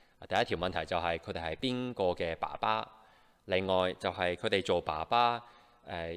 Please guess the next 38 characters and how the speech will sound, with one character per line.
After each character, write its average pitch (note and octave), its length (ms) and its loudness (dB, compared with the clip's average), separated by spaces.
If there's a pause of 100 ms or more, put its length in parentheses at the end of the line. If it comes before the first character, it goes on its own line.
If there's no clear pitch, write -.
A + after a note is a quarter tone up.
有 G2 100 -4
啲 C3+ 160 -2
咩 B2+ 180 4
感 F2 200 4 (100)
恩 B2+ 320 2
同 F2 140 -10
埋 D2 80 -10
挑 C3 280 -4
戰 G#2 260 -4
嘅 F2 80 -2
地 E2 180 -4
方？ G2+ 420 -2 (600)
啊， F2+ 160 -6
第 F2+ 100 4
三， B2 400 2 (460)
啊， F2 220 -8
佢 A#2 160 -4
哋 F#2+ 200 4
做 F2+ 200 4
爸 D#2 180 -2
爸 B2 160 0
呢 C3+ 100 4
一 C#3+ 60 8
方 C3 300 2
面， E2+ 280 -4 (360)
啊， F#2 100 -6
神 E2 260 -6 (160)
教-， G2 400 0
最 G#2+ 140 2
近 F2+ 160 0
教 G2+ 340 0
導 F2 180 -2
咗 E2+ 100 -6
佢 F#2+ 260 -2
哋 F2+ 100 -4
啲 A2+ 160 -2
咩 A#2 140 0
嘢？ E2 300 -2